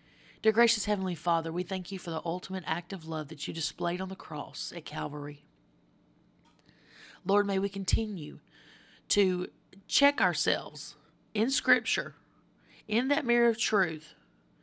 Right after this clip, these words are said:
so that we can truly walk out this life to honor and glorify you and live eternity with you.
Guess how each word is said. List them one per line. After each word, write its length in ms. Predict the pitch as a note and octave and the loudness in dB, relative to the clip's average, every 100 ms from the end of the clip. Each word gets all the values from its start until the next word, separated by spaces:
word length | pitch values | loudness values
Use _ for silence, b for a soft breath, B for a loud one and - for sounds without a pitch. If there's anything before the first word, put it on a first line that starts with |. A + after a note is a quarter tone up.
| b b b b b b b - | b b b b b b b -2
so 200 | - G3+ | 2 2
that 220 | F#3+ D#3 | 0 -6
we 320 | E3 F3+ A3+ | -4 0 0
can 180 | - G#3+ | 0 -2
truly 380 | - A3 G#3 G3 | 0 0 0 0
walk 380 | E3+ F#3 G3+ G#3+ | 2 2 2 -2
out 160 | G3+ | -4
this 220 | G3 G#3 | -4 -6
life 500 | F#3 E3+ D3 D#3+ - - _ _ _ _ _ _ _ - | -4 -4 -4 -8 -12 -20 _ _ _ _ _ _ _ -8
to 120 | - | -2
honor 240 | F3+ F3+ | 2 2
and 100 | F#3 | 0
glorify 440 | F3 F3+ F3 - F3+ | 0 0 0 0 -2
you 360 | E3 D3 C#3+ C#3 _ _ _ _ _ _ _ - - | -2 -6 -8 -12 _ _ _ _ _ _ _ -16 -6
and 100 | F#3+ | 2
live 200 | G#3 G#3 | 2 2
eternity 760 | G3+ - G3+ F#3 - D3+ C#3 - _ _ _ _ | -2 -2 -2 -4 -8 -10 -12 -18 _ _ _ _
with 240 | E3+ E3 | -6 -4
you. 220 | D#3+ C#3+ | -6 -8